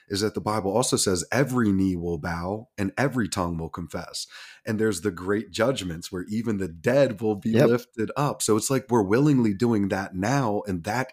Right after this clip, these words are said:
Speaker 1: is the voting booth. That's the choice. That's the free will choice that you as a listener,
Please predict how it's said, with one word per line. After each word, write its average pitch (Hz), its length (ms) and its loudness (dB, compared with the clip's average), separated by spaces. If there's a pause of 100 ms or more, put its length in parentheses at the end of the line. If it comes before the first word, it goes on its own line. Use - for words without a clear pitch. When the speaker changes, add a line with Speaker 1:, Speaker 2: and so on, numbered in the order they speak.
Speaker 1:
is 113 440 2 (240)
the 98 80 2
voting 113 420 6
booth. 82 340 -4
That's 117 320 0
the - 140 -6
choice. 107 480 2
That's 113 220 -2
the 95 100 -4
free 131 240 0
will 123 220 4
choice 113 340 2
that 90 220 -6
you 113 280 4
as 117 140 2
a 101 60 -2
listener, 110 520 0